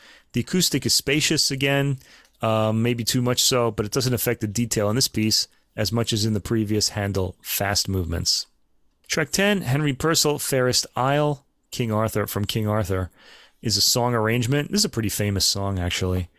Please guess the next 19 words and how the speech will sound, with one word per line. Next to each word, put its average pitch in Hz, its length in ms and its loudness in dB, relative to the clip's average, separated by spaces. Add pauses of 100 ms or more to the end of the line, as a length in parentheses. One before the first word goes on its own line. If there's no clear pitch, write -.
(360)
The 117 80 -6
traverso 151 440 2
has 127 160 0
much 139 240 0
of 123 80 -2
the 120 180 -2
opening 127 360 0
theme 147 320 0
here, 180 340 2 (520)
but 120 100 -2
Mika 135 260 -2
Putterman 165 460 0
is 107 220 0
blended 131 560 0
with 127 140 0
the 110 100 -2
ensemble 123 440 0
very 104 260 0
well. 95 440 0